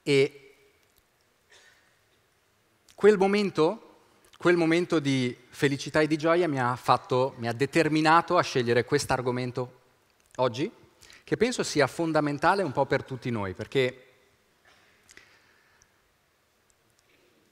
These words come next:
tutti, tolti tutti i fronzoli, tol-, tolti gli oggetti, tolte le cose che inseguiamo nella nostra vita, a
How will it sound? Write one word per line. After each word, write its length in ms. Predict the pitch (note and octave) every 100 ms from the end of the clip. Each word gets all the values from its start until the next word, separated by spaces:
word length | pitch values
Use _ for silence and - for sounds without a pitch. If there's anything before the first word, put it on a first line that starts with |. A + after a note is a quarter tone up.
| _ _ _ _
tutti, 480 | - A#3+ - A#3 C4+ - _ _ _ _ _ _ _ -
tolti 320 | G3+ A3 F3+
tutti 240 | G3 -
i 40 | D#3
fronzoli, 640 | - D3 A#2 G#2+ G2+ G#2+ - _ _ _ _ _
tol-, 340 | - G#3+ A3+ -
tolti 320 | F3 G3 F#3+
gli 100 | D#3
oggetti, 500 | C#3+ A2+ C#3 D3 A#2+
tolte 280 | D#3 E3 F#3
le 100 | E3
cose 300 | D#3 D#3 D#3
che 100 | C#3+
inseguiamo 580 | C3+ D3 A#2+ C3 C#3+
nella 220 | C3+ B2+ B2
nostra 280 | A#2+ C#3
vita, 440 | B2 B2 A2+ F#2+ -
a 300 | C3 C3 -